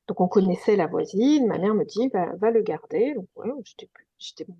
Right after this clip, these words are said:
mes premières gardes, donc j'y vais. Et là, je suis dans l'appartement et j'étais hyper mal. Et, et j'avais l'impression qu'on me surveillait, mais je sentais que c'était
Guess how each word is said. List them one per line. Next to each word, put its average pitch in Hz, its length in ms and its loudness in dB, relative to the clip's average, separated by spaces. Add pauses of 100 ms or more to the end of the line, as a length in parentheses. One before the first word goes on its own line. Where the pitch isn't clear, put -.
mes 175 80 -8
premières 220 400 0
gardes, 180 300 -4
donc 170 280 -12
j'y 208 200 -6
vais. - 200 -10 (540)
Et 196 140 2
là, 247 260 0
je 190 80 -12
suis - 180 -14
dans 254 60 -4
l'appartement 190 600 -6 (100)
et - 80 -12 (240)
j'étais - 300 -10 (180)
hyper 220 400 6
mal. 185 260 4 (600)
Et, 208 240 4
et - 20 4
j'avais 190 240 0
l'impression 220 380 2
qu'on 196 60 2
me 185 40 2
surveillait, 202 540 6
mais 202 100 6
je 180 140 -6
sentais 269 420 2
que - 80 -16
c'était 214 560 -2